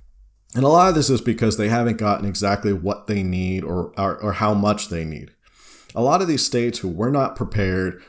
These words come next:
who are, and you notice it's the states, especially New York. And New York is the biggest whiner, and, and I don't wanna jump on California yet because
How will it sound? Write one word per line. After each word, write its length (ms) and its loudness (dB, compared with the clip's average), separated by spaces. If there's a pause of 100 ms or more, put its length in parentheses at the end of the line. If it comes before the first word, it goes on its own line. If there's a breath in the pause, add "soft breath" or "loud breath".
who 340 -4
are, 220 -2
and 200 -2
you 40 0
notice 300 0
it's 140 -4
the 120 -4
states, 600 -2
especially 420 0
New 120 2
York. 360 -4
And 80 0
New 80 2
York 260 2
is 120 2
the 80 2
biggest 320 0
whiner, 380 -2
and, 300 -6
and 160 -4
I 200 -2
don't 260 -2
wanna 240 2
jump 320 0
on 160 -2
California 600 -2
yet 120 -6
because 400 -6